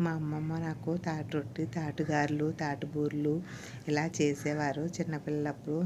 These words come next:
చాలా సరదాగా తినేవాళ్ళం. ఇప్పుడే అసలు ఏమన్నా చేసుకోవాలన్నా కూడా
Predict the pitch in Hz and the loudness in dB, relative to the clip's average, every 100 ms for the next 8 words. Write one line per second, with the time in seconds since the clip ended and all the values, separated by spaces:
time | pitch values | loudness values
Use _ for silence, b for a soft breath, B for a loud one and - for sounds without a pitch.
0 | 175 170 151 151 - 147 135 147 156 - | 2 2 0 0 -2 -4 -2 -2 -4 0
1 | 160 151 151 147 143 160 226 269 - B | 0 0 0 0 0 2 2 0 -8 B
2 | B B B - - - - 160 - - | B B B -18 -18 -18 -10 -8 -6 0
3 | 156 156 147 - 147 147 151 147 - 175 | 2 2 2 0 2 2 2 -2 -4 -2
4 | 160 156 156 151 156 156 151 147 - 160 | 2 2 2 0 0 2 2 2 0 2
5 | 160 156 156 156 - 147 | 4 2 0 -2 0 0